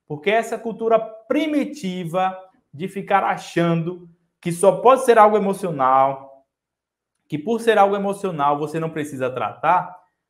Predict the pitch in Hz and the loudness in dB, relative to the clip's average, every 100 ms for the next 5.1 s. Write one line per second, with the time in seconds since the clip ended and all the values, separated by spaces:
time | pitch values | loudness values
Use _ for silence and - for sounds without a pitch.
0 | _ 156 151 190 190 196 151 165 151 151 | _ -6 -4 -4 -4 -4 -2 -2 -4 -4
1 | 156 147 117 120 143 202 139 117 - - | -4 0 0 -2 -6 -4 -4 -4 -6 -20
2 | _ _ _ _ _ _ _ _ _ _ | _ _ _ _ _ _ _ _ _ _
3 | _ _ _ _ _ _ _ - 220 233 | _ _ _ _ _ _ _ -4 0 2
4 | 220 220 214 220 208 247 175 113 101 - | 2 0 -4 -2 -4 -4 -2 -2 -2 -8
5 | - | -18